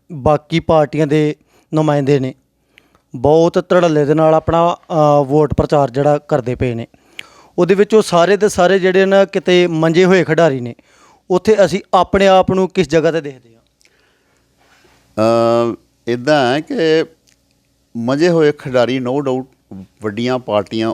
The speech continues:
Speaker 2: ਉਹ ਕਹਿ ਸਕਦੇ ਨੇ ਵੀ ਅਸੀਂ ਪੋਲੀਟੀਕਲ, ਮੇਰਾ ਜਿਹੜਾ, ਅ, ਤਜਰਬਾ ਉਹ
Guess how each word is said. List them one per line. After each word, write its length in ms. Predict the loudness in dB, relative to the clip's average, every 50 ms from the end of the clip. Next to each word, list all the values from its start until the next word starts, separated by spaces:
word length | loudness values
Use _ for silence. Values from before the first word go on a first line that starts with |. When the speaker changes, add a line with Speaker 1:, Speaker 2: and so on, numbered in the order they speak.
| -6
Speaker 2:
ਉਹ 140 | -10 -12 -10 -4
ਕਹਿ 180 | -2 0 0 0
ਸਕਦੇ 320 | 0 -4 -6 -6 -6 -6
ਨੇ 120 | -4 -4
ਵੀ 140 | -4 -4 -4
ਅਸੀਂ 200 | -4 -4 -4 -6
ਪੋਲੀਟੀਕਲ, 640 | -6 -10 _ _ _ -16 -14 -12 -10 -10 -8 -6 -4
ਮੇਰਾ 360 | -2 -2 0 0 0 0 0
ਜਿਹੜਾ, 420 | 0 0 0 0 0 -2 -2 -4 -6 -8 -6 -4 -4 -4 -4 -4 -6
ਅ, 20 | -8 _
ਤਜਰਬਾ 380 | -8 -4 -4 -4 -4 -2 -2 -4
ਉਹ 100 | -4